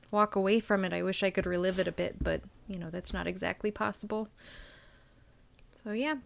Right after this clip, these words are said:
that was the Turtles All the Way Down tour. Um, another topic that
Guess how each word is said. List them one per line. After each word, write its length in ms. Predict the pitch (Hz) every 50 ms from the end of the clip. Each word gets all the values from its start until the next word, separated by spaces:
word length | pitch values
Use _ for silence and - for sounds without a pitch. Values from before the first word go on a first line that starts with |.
| - -
that 240 | 180 180 - -
was 240 | 190 196 196 185 180
the 260 | - - 202 190 185
Turtles 460 | 190 - - - 180 190 185 190 - 190
All 100 | 190 180
the 100 | 185 185
Way 140 | 185 180
Down 280 | 180 - 180 170 170 175 170
tour. 600 | - - - - 214 202 185 180 165 160 180 - - - - - - - - - - - - - - - -
Um, 360 | - 190 180 160 156 156 147 -
another 380 | - 190 208 240 262 294 277 262
topic 640 | - - - 208 190 - 190 175 - - - - -
that 280 | - 185 175 175 170